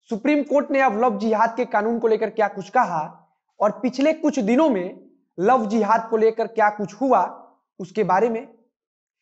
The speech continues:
दूसरे नंबर पर बात करेंगे कि आखिर दिल्ली का चांदनी चौक कैसे हिंदुत्व के लिए नया प्रयोगशाला बनता जा रहा है।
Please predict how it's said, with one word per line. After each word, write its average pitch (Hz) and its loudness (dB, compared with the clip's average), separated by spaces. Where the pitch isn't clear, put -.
दूसरे 247 0
नंबर 294 2
पर 269 0
बात 233 2
करेंगे 269 2
कि 262 -4
आखिर 233 -2
दिल्ली 240 0
का 262 0
चांदनी 226 -2
चौक 226 0
कैसे 254 2
हिंदुत्व 240 0
के 262 0
लिए 254 2
नया 240 0
प्रयोगशाला 220 2
बनता 208 0
जा 151 0
रहा 127 -4
है। 123 -16